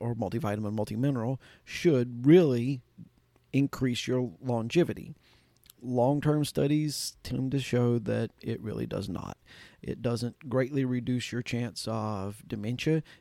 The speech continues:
It doesn't greatly reduce your chance of dying younger.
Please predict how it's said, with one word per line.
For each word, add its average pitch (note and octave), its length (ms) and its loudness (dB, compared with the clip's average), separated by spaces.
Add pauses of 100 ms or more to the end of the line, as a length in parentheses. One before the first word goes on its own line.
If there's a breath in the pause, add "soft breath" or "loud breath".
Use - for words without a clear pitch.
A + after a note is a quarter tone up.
It - 140 -8
doesn't G#2+ 240 -8
greatly G#2 240 -6
reduce G2+ 400 -10
your A#2+ 100 -8
chance G2+ 440 -8
of G2+ 440 -8 (160)
dying A2 380 -4
younger. C3+ 400 -2